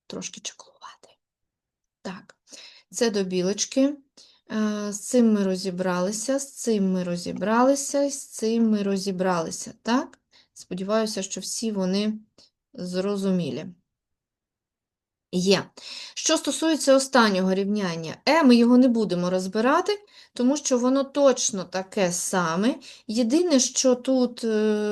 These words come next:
нам треба зробити, подивитися, що ми можемо зробити все-таки одразу. Якщо в рівнянні Д в нас в кінці була відповідь шістдесят три, то тут у нас подано це у вигляді суми, ну, інша сума,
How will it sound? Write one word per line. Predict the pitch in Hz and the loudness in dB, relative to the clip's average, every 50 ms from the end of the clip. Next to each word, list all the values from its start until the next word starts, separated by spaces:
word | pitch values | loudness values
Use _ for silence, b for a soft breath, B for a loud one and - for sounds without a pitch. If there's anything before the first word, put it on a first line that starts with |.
| 202 202 202 202 196 196 196 | -2 0 0 0 0 0 0
нам | 208 208 202 202 | 0 0 0 0
треба | 196 214 214 202 202 208 | 0 0 -2 -2 -2 -2
зробити, | 208 226 247 254 381 415 - - | -2 -2 0 2 2 0 0 -2
подивитися, | - 220 226 247 311 311 320 - 233 | -4 -2 0 0 -2 -2 -2 -4 -4
що | - - - 262 | -2 0 2 2
ми | 254 240 | 4 4
можемо | 226 233 240 226 214 196 185 | 4 2 2 0 0 -2 -4
зробити | 175 185 180 180 196 185 165 | -2 -4 -4 -2 -4 -4 -6
все-таки | 170 - - 180 - 175 - - 185 | -4 -2 -2 -2 -2 -4 -4 -2 0
одразу. | 185 180 196 180 156 170 - - | 0 2 2 0 0 0 -2 -2
Якщо | 175 214 214 - - 302 302 269 | -2 -2 -2 -2 0 0 0 0
в | - 240 - - - 262 262 262 - _ _ _ _ _ _ _ _ _ - | 0 -4 -6 0 2 2 2 2 0 _ _ _ _ _ _ _ _ _ -2
рівнянні | 214 233 233 254 277 285 277 262 262 | 0 2 4 4 6 6 6 6 6
Д | 247 220 226 214 190 | 4 4 4 4 4
в | 185 | 2
нас | 190 190 185 - - | 0 -2 -4 -6 -10
в | - - | -16 -6
кінці | - 226 233 226 226 - - 180 170 - - | -2 0 0 0 -2 -4 -6 -6 -6 -8 -10
була | - 196 190 196 214 226 240 247 247 226 | -10 -8 -6 -2 0 2 4 6 6 4
відповідь | 214 254 262 262 - 370 381 370 | 4 2 0 -2 -2 -4 -4 -4
шістдесят | - - 294 269 - 277 269 - 285 269 269 269 | -4 -4 -6 -4 -4 -4 0 2 2 2 2 2
три, | - 311 311 302 B B B B B B B B | 0 -2 -2 -2 B B B B B B B B
то | - 269 | 2 2
тут | 269 269 370 370 359 - | 2 4 2 2 2 4
у | 240 | 4
нас | 247 269 269 277 277 277 - - - _ _ _ _ | 6 8 6 6 4 2 -4 -10 -12 _ _ _ _
подано | - 254 262 269 240 247 233 220 214 | -4 0 0 2 4 4 2 2 0
це | 214 - - - 240 233 233 | -2 -6 -4 -2 -2 0 0
у | 226 | -2
вигляді | 208 208 233 233 226 220 208 196 208 | -2 0 0 0 0 0 0 -2 -4
суми, | 208 - - 285 294 311 269 220 | -6 -6 -4 -2 0 2 2 2
ну, | 196 190 | 2 2
інша | 180 156 151 160 170 - - 196 | 0 -2 -4 -8 -8 -8 -8 -8
сума, | - - 180 - 131 - 196 202 | -8 -8 -8 -8 -8 -8 -12 -14